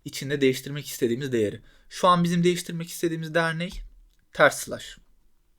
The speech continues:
Ters slash'ımızı buraya yazdık. İki kere yazmamın sebebi de bu arada normalde bilirsiniz eğer buraya mesela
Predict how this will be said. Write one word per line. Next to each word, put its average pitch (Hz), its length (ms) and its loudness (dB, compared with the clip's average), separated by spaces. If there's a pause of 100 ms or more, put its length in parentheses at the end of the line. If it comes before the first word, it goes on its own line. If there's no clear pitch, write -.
(1600)
Ters - 260 -2
slash'ımızı 123 460 -6
buraya 131 140 4
yazdık. 110 280 -4
İki - 160 -12
kere 160 200 4
yazmamın 156 380 4
sebebi 160 380 -4
de 135 140 0
bu 110 120 4
arada 127 220 2
normalde 131 600 -2 (460)
bilirsiniz 139 500 -2
eğer 123 340 4 (840)
buraya 139 180 2
mesela 123 480 -2